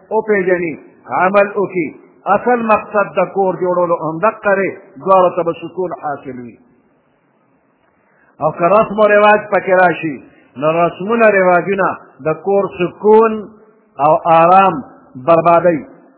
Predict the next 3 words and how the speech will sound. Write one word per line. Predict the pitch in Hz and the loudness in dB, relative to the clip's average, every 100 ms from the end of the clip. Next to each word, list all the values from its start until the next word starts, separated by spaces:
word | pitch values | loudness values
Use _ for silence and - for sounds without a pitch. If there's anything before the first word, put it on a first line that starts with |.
| _ _ _ _ _ _ _ _ _ _ _ _ _ _ _ _ _ _ _ _ _ _ 170 147 _ _ _ _ _ _ _ _ _ _ | _ _ _ _ _ _ _ _ _ _ _ _ _ _ _ _ _ _ _ _ _ _ _ _ _ _ _ _ _ _ _ _ _ _
بله | 110 170 185 | -6 -2 0
خبره | 175 180 190 185 | 0 0 2 0
دې | 185 | -2